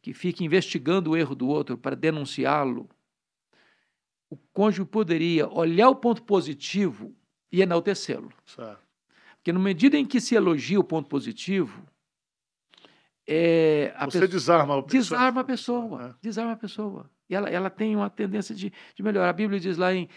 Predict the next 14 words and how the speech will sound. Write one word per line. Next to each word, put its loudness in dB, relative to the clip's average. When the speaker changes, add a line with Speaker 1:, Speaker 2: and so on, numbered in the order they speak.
Speaker 1:
em -12
Cantares, -2
Cântico -6
dos -4
Cânticos -6
quatro -4
sete, -6
assim: -8
"Tu 4
és 4
toda 2
formosa, -2
querida -6
minha, -12